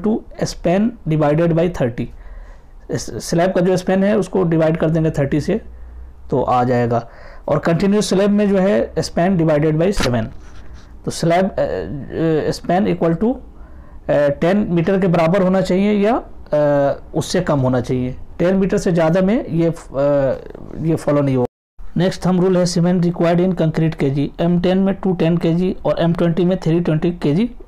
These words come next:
cement use होता है। इस तरीके से एम ट्वेंटी फ़ाइव में थ्री हंड्रेड फ़ोर्टी केजी और एम थर्टी में थर्ट, थ्री एटी केजी होता है।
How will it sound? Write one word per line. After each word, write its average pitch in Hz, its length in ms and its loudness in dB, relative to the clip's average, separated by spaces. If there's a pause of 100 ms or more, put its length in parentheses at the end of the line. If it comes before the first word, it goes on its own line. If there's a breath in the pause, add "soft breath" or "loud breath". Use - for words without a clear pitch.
(120)
cement 139 520 0
use 127 160 0
होता 120 220 0
है। 120 80 -2 (380 loud breath)
इस - 80 -2
तरीके 180 280 2
से 190 120 0
एम 190 240 0
ट्वेंटी 185 260 2
फ़ाइव 175 260 2
में 196 280 2 (300)
थ्री 180 240 2
हंड्रेड 165 260 2
फ़ोर्टी 175 360 0
केजी 175 380 2 (800 loud breath)
और 160 220 0
एम 180 180 2
थर्टी 175 360 2
में 202 320 2 (600 loud breath)
थर्ट, 175 140 2 (140)
थ्री 196 480 0
एटी 175 300 0
केजी 131 340 0
होता 120 260 0
है। 120 180 -4